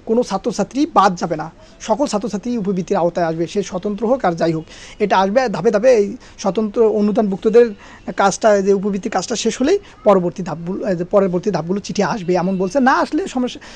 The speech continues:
না আসলে আমরা আছি, আমাদের সংগঠনের পক্ষ থেকে আমরা যাব ইনশাল্লাহ। যেহেতু সংগঠন আমরা করি, আপনারা স-,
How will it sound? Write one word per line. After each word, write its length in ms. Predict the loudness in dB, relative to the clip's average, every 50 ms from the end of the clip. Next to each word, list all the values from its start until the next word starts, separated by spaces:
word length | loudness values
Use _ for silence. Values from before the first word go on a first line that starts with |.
| -12 -4 0
না 180 | 2 4 4
আসলে 240 | 4 2 2 2 2
আমরা 280 | 2 2 2 2 2 2
আছি, 240 | 2 0 0 -2 -2
আমাদের 240 | -2 -2 -2 -4
সংগঠনের 560 | -4 -6 -6 -6 -4 -4 -4 -4 -2 -2 -4 -2 -2
পক্ষ 220 | -4 -4 -2 -6
থেকে 200 | -6 -4 -2 -2
আমরা 240 | -2 0 0 -2 -2
যাব 300 | -2 -2 0 2 2 2
ইনশাল্লাহ। 360 | 2 2 0 0 2 0 0 -2 -4 -20 -18 -8 0
যেহেতু 280 | 4 4 4 4 2
সংগঠন 640 | -2 -4 -2 -2 0 0 0 0 0 0 -2 -2 -4 -8 -14 -20 -14 -4
আমরা 200 | -2 0 0 0
করি, 360 | 0 0 0 0 2 2 2 0 0 -4 -20 -18 -10 -10
আপনারা 300 | -8 -6 -2 -2 -2 -2
স-, 120 | -2 -6